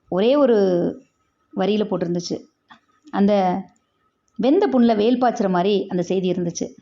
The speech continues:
நீங்க பொறியாளர் பேர் போடலின்னு நான் சொல்லுவேன்னு நினைக்கிறீங்களா?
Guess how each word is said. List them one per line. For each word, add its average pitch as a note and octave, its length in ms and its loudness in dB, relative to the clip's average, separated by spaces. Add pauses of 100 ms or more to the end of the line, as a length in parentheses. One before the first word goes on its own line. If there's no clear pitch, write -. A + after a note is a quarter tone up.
(340)
நீங்க A3 280 2
பொறியாளர் A3+ 500 2
பேர் A#3+ 240 2
போடலின்னு A3 280 0
நான் G3+ 180 2
சொல்லுவேன்னு F#3+ 340 2
நினைக்கிறீங்களா? F3 500 0